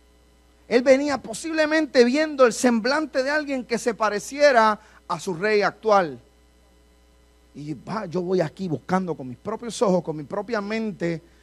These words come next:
cuál será el próximo. Me imagino que se parece a Saúl".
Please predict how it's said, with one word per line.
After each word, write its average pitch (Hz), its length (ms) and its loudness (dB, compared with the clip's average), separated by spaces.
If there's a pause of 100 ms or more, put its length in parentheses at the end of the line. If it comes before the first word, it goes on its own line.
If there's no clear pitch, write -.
(140)
cuál 160 180 -6
será 180 320 -2
el 156 80 -2
próximo. 131 560 -12 (1120)
Me 139 80 -12
imagino 151 480 -4
que 131 100 -10
se 127 140 -6
parece 131 400 -6
a - 60 -10
Saúl". 123 420 -6